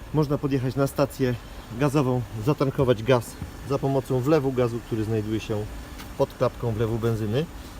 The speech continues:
Niestety nie zmieści się całkowicie. Musimy tutaj po zatankowaniu wykręcić tą przejścióweczkę,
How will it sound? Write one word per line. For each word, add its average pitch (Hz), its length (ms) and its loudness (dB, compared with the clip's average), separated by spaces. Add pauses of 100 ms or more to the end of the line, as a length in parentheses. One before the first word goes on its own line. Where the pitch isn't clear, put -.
Niestety 143 580 0
nie 151 180 8
zmieści 143 400 0
się 110 240 0 (580)
całkowicie. 135 600 0 (140)
Musimy 113 360 -2
tutaj 104 260 -2 (880)
po 135 120 4
zatankowaniu 120 680 2 (140)
wykręcić 143 680 0
tą 123 280 0 (580)
przejścióweczkę, 120 760 0